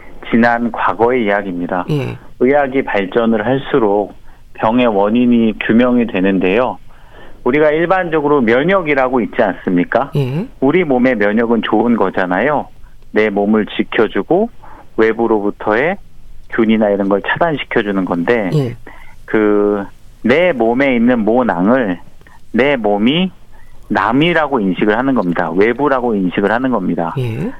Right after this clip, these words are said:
Speaker 1: 그렇게 되면 내 몸에 있는 면역 세포들이 모낭 주변의 뿌리에 가서 막 공격을 하게 되고 염증 세포가 달라붙게 됩니다.
Speaker 2: 예.
Speaker 1: 이러한 반응을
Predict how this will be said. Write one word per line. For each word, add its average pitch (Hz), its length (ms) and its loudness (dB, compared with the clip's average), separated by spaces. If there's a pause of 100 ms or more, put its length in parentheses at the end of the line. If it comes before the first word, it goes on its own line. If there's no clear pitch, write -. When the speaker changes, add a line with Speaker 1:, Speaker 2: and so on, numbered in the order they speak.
(120)
Speaker 1:
그렇게 117 320 0
되면 104 560 -2 (420)
내 131 220 2
몸에 117 320 2
있는 110 420 2
면역 98 420 2
세포들이 120 760 0 (600)
모낭 147 500 2
주변의 113 540 0
뿌리에 185 440 0
가서 98 400 -2
막 151 400 -4
공격을 113 540 2
하게 117 240 0
되고 101 280 0
염증 98 380 0
세포가 110 380 -2
달라붙게 104 580 0
됩니다. 87 460 -4 (100)
Speaker 2:
예. 139 60 -2 (580)
Speaker 1:
이러한 123 500 2
반응을 107 720 0